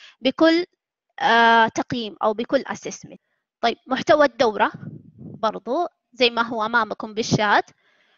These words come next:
المجموعات في نظام إدارة التعلم اللي هي البلاك بورد، طريقة إنشاء المجموعات وأنواعها وضبط خصائصها وإعداداتها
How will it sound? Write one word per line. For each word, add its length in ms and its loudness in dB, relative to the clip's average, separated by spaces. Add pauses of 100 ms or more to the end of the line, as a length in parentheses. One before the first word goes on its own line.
(140)
المجموعات 760 0
في 260 -8
نظام 260 -2
إدارة 520 2
التعلم 600 -4 (220)
اللي 180 -6
هي 120 0
البلاك 440 0
بورد، 360 0 (720)
طريقة 420 2 (120)
إنشاء 480 -2
المجموعات 840 -2
وأنواعها 840 0
وضبط 380 -4
خصائصها 640 -2
وإعداداتها 960 0